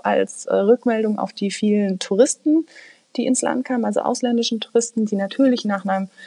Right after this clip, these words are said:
einer authentischen, äh, Erfahrung suchen. Und da gibt's zum Beispiel eine Sache, die, die immer wieder spannend ist und viele total, äh, erstaunlich finden.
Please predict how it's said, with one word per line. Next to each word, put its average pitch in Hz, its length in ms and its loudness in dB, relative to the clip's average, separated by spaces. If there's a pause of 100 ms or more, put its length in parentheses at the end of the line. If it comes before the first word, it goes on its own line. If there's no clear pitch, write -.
(140)
einer - 140 -2
authentischen, 208 960 0
äh, 190 680 0
Erfahrung 214 640 0
suchen. 247 500 2 (880)
Und 220 280 4
da 190 100 0
gibt's - 320 0
zum 208 100 -2
Beispiel 214 320 0
eine 226 320 4
Sache, 208 240 -2
die, 208 220 0 (400)
die - 80 -6
immer 214 180 2
wieder 208 220 2
spannend 202 420 -4
ist 202 140 -6
und 185 80 -4
viele 208 300 0
total, 190 640 -4
äh, 190 300 0 (240)
erstaunlich 208 560 2
finden. 208 320 2